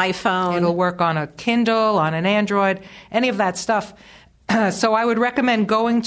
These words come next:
Speaker 2: to, uh, our library website or whatever library you are,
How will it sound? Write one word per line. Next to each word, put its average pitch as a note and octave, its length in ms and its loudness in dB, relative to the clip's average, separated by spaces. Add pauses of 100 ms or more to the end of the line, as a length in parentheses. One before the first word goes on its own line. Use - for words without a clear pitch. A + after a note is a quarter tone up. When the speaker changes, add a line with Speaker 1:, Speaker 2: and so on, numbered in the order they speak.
Speaker 2:
to, A3 280 2
uh, F3+ 380 0
our G3 220 2
library A3 460 2
website G#3+ 500 0
or F#3 280 2
whatever G3 400 2
library F3+ 560 2
you F3+ 360 0
are, D#3+ 580 0